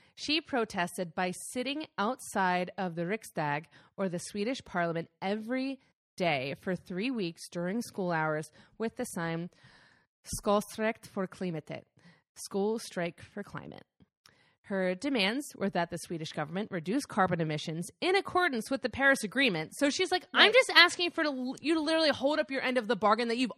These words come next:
Speaker 1: already made.
Speaker 2: You signed this
Speaker 1: You
Speaker 2: deal.
Speaker 1: signed it, so fucking do it."
Speaker 2: It's the same with, like, the Kyoto Accords. Like, people are still not following that shit, and it was signed in, like, the year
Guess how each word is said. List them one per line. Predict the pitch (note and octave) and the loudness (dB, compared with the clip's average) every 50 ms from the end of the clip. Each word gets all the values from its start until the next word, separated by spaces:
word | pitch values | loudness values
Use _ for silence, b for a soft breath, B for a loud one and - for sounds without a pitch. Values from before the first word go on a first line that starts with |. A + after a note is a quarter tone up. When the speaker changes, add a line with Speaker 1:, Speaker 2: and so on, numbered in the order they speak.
| _ - | _ 8
Speaker 1:
already | G#3+ G#3+ A3+ A#3 A#3 A3+ G#3+ G3+ F#3+ | 10 12 12 12 10 6 2 2 0
made. | E3 E3 F3+ D3 G2+ E2+ D3+ | 2 2 2 2 0 0 2
Speaker 2:
You | C#4 C#4 | 4 4
signed | C4 - - - - D4+ D4+ E4 F4+ F4+ E4 B3+ B3+ | 2 2 -4 0 2 4 4 4 2 -2 -4 -6 -6
this | A#3 D#4 D#4 - - - | -4 -4 -4 -4 -6 -6
Speaker 1:
You | - B3 C4+ C#4 | -2 0 0 2
Speaker 2:
deal. | C4 C4 B3 G3 D#3+ | 2 2 2 4 6
Speaker 1:
signed | D3+ A#3 C4 D#4 E4 C#4+ G3+ | 8 8 8 8 6 4 2
it, | G#3 - | 0 -2
so | - - - B3 A#3 | -2 -2 -2 -2 -2
fucking | - - - B3+ C4 - - D4 C#4+ C4+ C4 - - F3 C#3+ - - | -2 -4 -4 -4 -4 -4 -4 -6 -6 -4 -6 -6 -8 -12 -16 -12 -6
do | - A#3 C#4+ C4 - | -2 0 0 0 0
it." | - - - | -2 -4 -6
Speaker 2:
It's | C#4 - | -6 -6
the | D4+ - | -6 -6
same | - E4 E4 F4+ | -4 -4 -4 -4
with, | F#4 F#4 | -4 -4
like, | F#4 C4+ - | -4 -6 -6
the | - B3+ | -8 -10
Kyoto | - - - A#3 G#3+ G3+ G3 - A3+ G3 F3+ | -8 -4 0 0 2 2 2 2 2 0 0
Accords. | F3 E3 - - F3+ E3+ E3 E3 F3 - - | 0 -4 -6 -8 -6 -6 -6 -8 -10 -6 -4
Like, | A#3 A3 G3 | -4 -2 0
people | - C#4 C#4 B3 D4+ | 0 0 0 2 2
are | D#4 - | 0 0
still | - - - C4+ B3+ A#3+ | -2 -2 0 0 0 2
not | A#3 A3+ G#3 F#3+ - | 2 0 -2 -2 0
following | G#3 G3 G3 F#3+ F#3+ F#3+ F#3 F#3+ | 0 0 0 0 -2 -4 -6 -8
that | F#3+ F#3+ F#3 F#3 | -6 -8 -8 -6
shit, | - - G3 - | -6 -6 -6 -6
and | G3 | -4
it | G3+ | -6
was | G3+ F#3+ - | -6 -6 -4
signed | G#3+ G3 G3+ G3+ G3 | -2 -2 -2 -2 -4
in, | G3 | -4
like, | F#3+ F#3+ F3+ - | -4 -4 -4 -4
the | G3+ | -4
year | F#3 F3+ F3+ E3+ | -4 -4 -4 -4